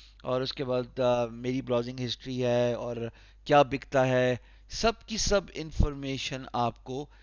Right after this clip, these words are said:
यहाँ पे नज़र आ जाएगी। कोविड नाइनटीन की वजह से वो कहता जी बड़ी ट्रैफिक है। अब वो कहता रिकमेंडेड ऑडियो बुक्स, मिशेल ओबामा की जो है वो Becoming Michelle Obama बड़ी ट्रेंडिंग है, ये सारे होम पेज पे आपको नज़र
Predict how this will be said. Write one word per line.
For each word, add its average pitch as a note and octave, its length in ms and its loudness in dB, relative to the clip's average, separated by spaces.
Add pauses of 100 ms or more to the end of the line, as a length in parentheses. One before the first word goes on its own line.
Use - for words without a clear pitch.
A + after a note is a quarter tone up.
(240)
यहाँ A#2+ 420 -2
पे C#3+ 260 0
नज़र A#2+ 540 -4
आ A2+ 320 -6
जाएगी। A2+ 840 -8 (720)
कोविड G2 280 -18
नाइनटीन F#2 380 -16
की F#2 120 -18
वजह F2+ 180 -14
से - 140 -16
वो G2 80 -16
कहता G2 280 -16
जी G#2+ 120 -16
बड़ी F2 260 -20
ट्रैफिक - 440 -18
है। - 200 -18
अब C3 80 -14
वो D3 140 -10
कहता D#3+ 260 -4
रिकमेंडेड C#3 500 -4
ऑडियो B2 280 -4
बुक्स, A2 320 -14 (300)
मिशेल C#3+ 260 -2
ओबामा C3 340 -2
की C3+ 180 -6
जो B2+ 160 -6
है B2 200 2
वो A#2+ 240 -6
Becoming B2 360 -8
Michelle A#2+ 300 -8
Obama A#2 360 -8
बड़ी A#2 240 -8
ट्रेंडिंग A#2 440 -12
है, G#2+ 60 -6 (300)
ये C#3 120 -14
सारे C#3 200 4
होम B2+ 220 -6
पेज B2 220 -6
पे C3 100 -6
आपको A#2+ 380 -4 (380)
नज़र C3 580 4